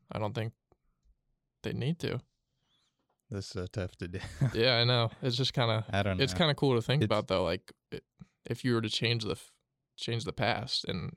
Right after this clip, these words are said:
Speaker 1: it would change the future.
Speaker 2: The, <laughs> sound like a movie.
Speaker 1: <laughs> Yeah, it kinda is.
Speaker 2: The Mavericks messed up. They should have paid Jalen Brunson. They wouldn't be in any of this right now. They'd
Speaker 1: Yeah.
Speaker 2: probably be in the playoffs.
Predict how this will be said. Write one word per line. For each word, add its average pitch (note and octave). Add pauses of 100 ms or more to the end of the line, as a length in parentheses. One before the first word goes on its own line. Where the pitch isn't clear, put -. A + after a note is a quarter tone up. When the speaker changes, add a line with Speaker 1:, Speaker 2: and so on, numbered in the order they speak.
(100)
Speaker 1:
it -
would G#2
change A2
the A2
future. - (1200)
Speaker 2:
The, F2+ (680)
<laughs> - (280)
sound F#2+
like F#2
a F2
movie. G2
Speaker 1:
<laughs> -
Yeah, C#3
it B2+
kinda B2
is. C3+
Speaker 2:
The G#2
Mavericks G#2
messed F2+
up. E2 (1040)
They G#2
should G2
have F2
paid F2+
Jalen F2
Brunson. E2+ (280)
They F#2+
wouldn't F#2
be F2
in E2+
any F#2
of E2+
this F2
right E2+
now. E2+ (200)
They'd G2
Speaker 1:
Yeah. G#2+
Speaker 2:
probably B2+
be G#2
in F2
the E2
playoffs. F2